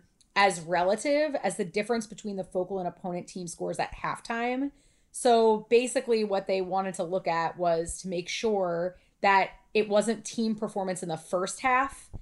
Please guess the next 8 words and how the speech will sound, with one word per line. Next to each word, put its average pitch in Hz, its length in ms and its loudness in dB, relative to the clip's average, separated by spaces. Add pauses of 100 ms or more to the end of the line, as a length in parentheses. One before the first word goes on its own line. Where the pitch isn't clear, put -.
(260)
that 202 180 4
was 202 160 -2
predicting 208 1000 -2 (300)
how 190 200 4
the 190 80 0
coaches 190 300 -2
displayed, 185 720 -2 (640)
um, 190 200 4